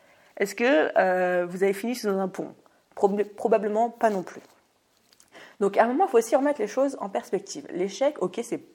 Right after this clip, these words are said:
pas forcément agréable à vivre sur le moment,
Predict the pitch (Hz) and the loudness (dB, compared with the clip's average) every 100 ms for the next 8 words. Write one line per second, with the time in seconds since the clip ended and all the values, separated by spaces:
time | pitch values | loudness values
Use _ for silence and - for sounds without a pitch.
0 | _ _ _ 208 208 175 - 185 170 165 | _ _ _ -4 -2 -4 -4 -4 -2 -2
1 | 151 156 220 262 - - _ _ - 160 | -4 0 0 0 -6 -14 _ _ -10 -10
2 | 160 254 285 - 175 165 165 175 294 | -4 -4 -4 -4 -4 -4 -4 -2 -2